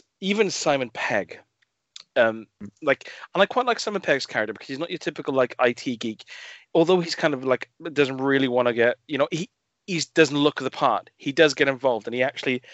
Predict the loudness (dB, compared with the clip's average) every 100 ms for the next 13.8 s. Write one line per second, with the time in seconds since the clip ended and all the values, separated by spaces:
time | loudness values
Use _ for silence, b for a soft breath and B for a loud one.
0 | B B B -8 -2 0 0 0 -2 -4
1 | -2 -2 2 0 0 -2 0 0 2 0
2 | 0 -2 -2 0 -2 -2 -4 -2 -4 -6
3 | -12 _ _ -2 4 4 4 -4 -2 4
4 | 4 4 0 2 4 4 2 0 0 0
5 | 0 0 0 -2 -6 -10 -10 -4 0 0
6 | -2 -6 -6 -10 -10 B B B B B
7 | 2 4 6 6 6 4 2 4 4 2
8 | 0 -4 -4 -4 -4 -4 -4 -4 -2 -2
9 | -4 -10 -6 -2 2 2 2 -4 -8 -4
10 | -4 -4 B B B B B B _ -6
11 | -4 -4 -6 -8 -8 -6 -4 -4 -6 -8
12 | -10 -8 -6 -6 -8 -6 -6 -4 -6 -8
13 | -8 -8 -2 -2 -2 -4 -4